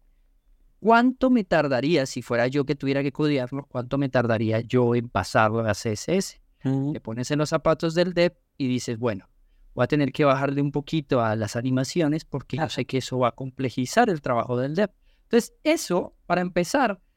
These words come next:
Speaker 1: yo me iría por ahí. H T M L, C S S, vas a empezar ya, por lo menos, ya, ya ahí tienes un plus dentro de tu perfil.
Speaker 2: Exacto.
Speaker 1: Saltas a JavaScript,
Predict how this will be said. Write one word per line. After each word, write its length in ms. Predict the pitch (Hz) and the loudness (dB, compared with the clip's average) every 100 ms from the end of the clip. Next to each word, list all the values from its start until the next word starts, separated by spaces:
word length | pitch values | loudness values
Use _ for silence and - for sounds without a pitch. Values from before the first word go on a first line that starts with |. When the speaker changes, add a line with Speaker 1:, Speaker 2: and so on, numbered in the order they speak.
| _ - | _ -2
Speaker 1:
yo 140 | 170 | 2
me 80 | 185 | 4
iría 200 | 190 180 | 4 4
por 160 | 175 | 4
ahí. 200 | 139 113 - | 0 0 -8
H 200 | - - 127 | -14 -12 -6
T 80 | 127 | -2
M 300 | 143 165 170 | 0 0 0
L, 240 | 160 156 | 0 0
C 160 | 151 117 | -2 -8
S 360 | 107 135 156 | -6 -2 0
S, 400 | 170 - 147 151 - _ _ - - - - | 0 -2 -4 -4 -8 _ _ -20 -20 -10 -4
vas 160 | 123 | -2
a 20 | |
empezar 440 | 139 127 123 123 117 | 0 0 0 0 0
ya, 140 | 127 | 2
por 140 | - 131 | 2 -2
lo 60 | |
menos, 180 | 120 120 | -2 2
ya, 160 | 127 - | 0 2
ya 140 | 160 | 4
ahí 140 | 160 233 | 4 4
tienes 300 | 202 180 185 | 0 0 0
un 140 | 165 | -4
plus 280 | 151 185 214 | -2 -2 2
dentro 240 | 190 160 | 0 0
de 40 | 151 | -2
tu 120 | 131 | -4
perfil. 360 | 117 - 110 - _ - - | -10 -8 -10 -10 _ -20 -10
Speaker 2:
Exacto. 340 | 127 123 117 | -2 0 0
Speaker 1:
Saltas 80 | 127 | -2
a 60 | 147 | 0
JavaScript, 680 | 196 202 202 - 190 220 | 2 2 0 -2 -4 -4